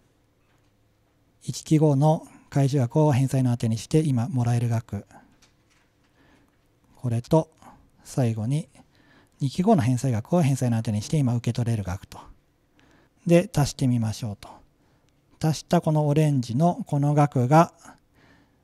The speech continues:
この投資から得られるキャッシュフローを、今の額に直した額です。これってまさに、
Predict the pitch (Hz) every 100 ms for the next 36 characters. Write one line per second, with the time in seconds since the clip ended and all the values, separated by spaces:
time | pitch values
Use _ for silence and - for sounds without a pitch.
0 | _ _ _ _ - 156 156 156 151 -
1 | 170 156 143 139 123 120 127 - 147 123
2 | 135 127 113 151 156 - - - _ -
3 | _ _ - 190 170 170 151 147 139 147
4 | 120 104 - 85 - - _ _ _ _
5 | _ _ _ - 185 139 - 170 170 -
6 | 113 92